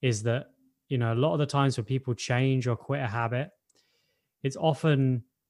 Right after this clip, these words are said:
a fairly simple little, "Oh yeah, that doesn't serve me anymore." Or like you have with saving money, it's just a simple like, "Oh yeah, I make the connection." Like, you've made a connection between how much money you save and your security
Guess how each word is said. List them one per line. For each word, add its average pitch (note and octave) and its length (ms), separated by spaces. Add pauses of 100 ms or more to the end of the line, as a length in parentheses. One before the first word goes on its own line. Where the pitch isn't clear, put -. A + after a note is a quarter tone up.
(460)
a B2 60
fairly D3 500
simple C3 600
little, B2+ 520 (520)
"Oh G3+ 60
yeah, D3 160
that C#3+ 140
doesn't C#3 380
serve C3 340
me A2+ 120
anymore." G#2 400 (520)
Or B2 140
like A#2+ 280
you B2 120
have A2+ 280
with A2+ 340
saving A#2 460
money, A2+ 380 (400)
it's B2+ 160
just D3+ 200
a C3+ 60
simple B2 380
like, A#2+ 340 (420)
"Oh A3 60
yeah, G3 220
I B2+ 80
make D3 220
the C#3+ 100
connection." D3+ 520 (120)
Like, B2+ 140
you've C3+ 120
made D#3 180
a C#3+ 40
connection C#3+ 480
between B2+ 520 (560)
how C#3 180
much C#3+ 240
money C3+ 200
you B2+ 100
save B2+ 640
and A#2 480 (360)
your C3 140
security C3 800